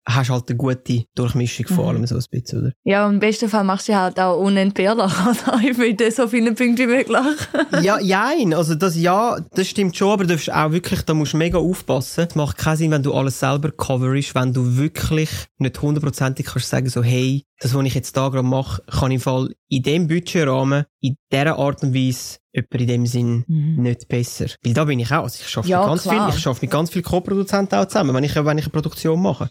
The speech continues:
Speaker 2: Mhm.
Speaker 1: Ganz viel, weil ich einfach wie so weiss, hey, der macht das dann wirklich fresh und nice, dann let's go.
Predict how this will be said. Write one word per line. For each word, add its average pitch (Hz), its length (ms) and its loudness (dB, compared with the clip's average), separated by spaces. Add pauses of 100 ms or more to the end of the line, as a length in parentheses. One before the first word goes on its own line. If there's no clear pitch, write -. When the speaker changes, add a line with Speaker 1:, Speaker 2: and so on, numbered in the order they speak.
Speaker 2:
Mhm. 185 360 0
Speaker 1:
Ganz 185 320 -2
viel, 185 300 0
weil 131 120 0
ich 127 100 0
einfach 131 300 -2
wie 139 120 0
so 135 240 0
weiss, 135 280 0
hey, 147 120 0
der 151 120 0
macht 139 260 -2
das - 100 -12
dann 123 140 -2
wirklich 156 280 -2 (320)
fresh 160 520 -2
und 143 120 2
nice, 156 440 0
dann 127 300 0 (320)
let's 127 260 -2
go. 165 360 0